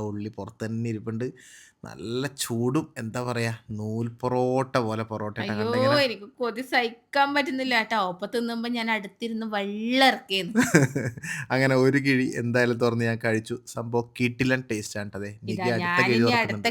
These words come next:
Speaker 2: കിഴി തുറന്നിട്ടുണ്ട്. ശരിക്കു പറഞ്ഞാൽ ആ വാഴയിലയിൽ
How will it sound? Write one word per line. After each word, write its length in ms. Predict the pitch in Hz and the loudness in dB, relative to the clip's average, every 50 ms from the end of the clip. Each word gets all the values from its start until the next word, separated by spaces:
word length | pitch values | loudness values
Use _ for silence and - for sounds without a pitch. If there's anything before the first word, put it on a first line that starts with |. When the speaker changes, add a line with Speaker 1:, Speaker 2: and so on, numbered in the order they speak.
| 233 - | -2 -2
Speaker 2:
കിഴി 220 | 220 208 202 208 220 | -6 -4 -2 2 6
തുറന്നിട്ടുണ്ട്. 680 | 220 202 190 190 202 214 208 - 214 208 202 185 208 233 311 - - - - - | 6 6 6 4 -2 -4 -4 -4 -4 -4 -2 -2 -2 -2 -2 -4 -8 -12 -6 -2
ശരിക്കു 440 | 220 190 185 175 180 - - 240 233 269 | 0 0 0 0 -2 -6 -6 0 4 4
പറഞ്ഞാൽ 340 | 254 254 247 254 262 269 277 254 | 4 4 4 2 2 4 4 4
ആ 40 | 254 254 269 | 4 2 2
വാഴയിലയിൽ 680 | 254 226 202 185 185 190 190 202 208 226 233 247 247 | 0 0 0 0 -2 -2 -4 -4 -4 -2 -2 -2 -2